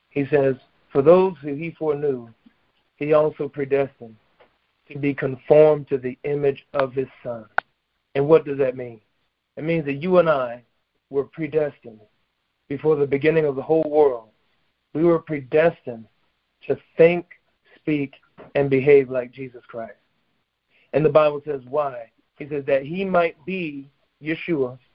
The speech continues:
Jesus, might be the firstborn among many brothers. You see,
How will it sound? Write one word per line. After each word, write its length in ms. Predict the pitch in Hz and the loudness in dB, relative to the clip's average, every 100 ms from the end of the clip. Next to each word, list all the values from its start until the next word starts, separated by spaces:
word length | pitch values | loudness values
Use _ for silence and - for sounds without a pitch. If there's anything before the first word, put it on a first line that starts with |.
| - | -10
Jesus, 380 | 151 151 120 113 - _ _ _ | -4 -4 -6 -12 -16 _ _ _
might 240 | 151 147 | 2 4
be 80 | 156 | 4
the 160 | 143 139 - | 0 -4 0
firstborn 720 | 190 190 - 143 185 165 123 _ _ _ _ _ _ _ - | 2 2 -2 -2 0 0 -4 _ _ _ _ _ _ _ -10
among 500 | 160 165 165 156 160 | -4 -2 -2 -6 -2
many 300 | 180 202 196 | 0 0 -4
brothers. 680 | 160 170 196 202 175 131 - _ _ _ _ _ - | -4 0 2 2 -2 -6 -14 _ _ _ _ _ -20
You 100 | 151 | -6
see, 300 | 196 214 196 | -4 -4 -6